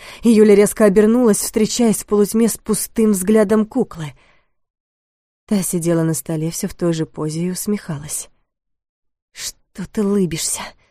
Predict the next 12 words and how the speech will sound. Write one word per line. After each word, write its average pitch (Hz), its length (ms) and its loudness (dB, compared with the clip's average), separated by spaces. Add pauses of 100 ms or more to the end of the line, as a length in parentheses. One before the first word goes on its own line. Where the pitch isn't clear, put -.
(720)
зло 180 320 0
прошипела 170 540 -2
Юля, 180 280 0
сама 180 300 -2
не 175 100 0
зная, 185 420 0 (300)
что - 300 -4
ее 208 180 2
так 196 220 -4
возмутило. 202 640 -2 (960)
Кукла 165 320 -2
промолчала. 165 800 -6